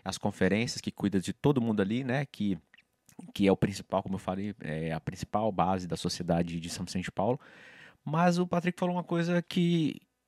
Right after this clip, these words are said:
que faz sentido, porque, por exemplo, eu, eu tenho uma base, assim, da renovação carismática. Eu sou, eu vim da base, vim de grupo de oração e,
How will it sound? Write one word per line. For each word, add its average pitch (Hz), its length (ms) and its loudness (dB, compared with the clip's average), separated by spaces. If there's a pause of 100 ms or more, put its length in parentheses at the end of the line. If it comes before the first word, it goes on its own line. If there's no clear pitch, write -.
(100)
que - 120 -4
faz 175 260 6
sentido, 135 540 4
porque, 151 600 2 (140)
por 131 100 -2
exemplo, 135 380 0
eu, 92 220 6 (140)
eu 139 400 4 (720)
tenho 135 140 2
uma 165 140 2
base, 120 320 8
assim, 101 220 2
da 90 180 4
renovação 87 520 -4
carismática. 80 760 -8 (240)
Eu 95 140 -6
sou, 131 560 0
eu 113 240 -2 (180)
vim 101 260 -10 (340)
da 87 120 6
base, 87 520 2 (160)
vim 98 120 -4
de 95 120 -4
grupo 92 200 -2
de 92 80 4
oração 110 760 0 (600)
e, 101 920 6